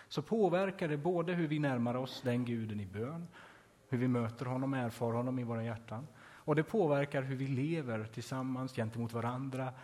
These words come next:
och i världen på ett väldigt tydligt sätt. Så det har betydelse hur vi ser och erfar Gud.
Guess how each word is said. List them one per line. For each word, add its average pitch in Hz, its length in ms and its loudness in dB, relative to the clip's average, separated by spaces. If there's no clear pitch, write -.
och - 360 -4
i 147 120 2
världen 127 640 -2
på 120 100 -6
ett 110 100 -4
väldigt 107 260 0
tydligt 110 320 -8
sätt. - 220 -16
Så - 160 -2
det 180 80 6
har 233 420 4
betydelse 120 720 -4
hur 170 260 0
vi 135 180 -2
ser 131 640 -4
och 135 160 -8
erfar 123 320 -4
Gud. 85 220 -8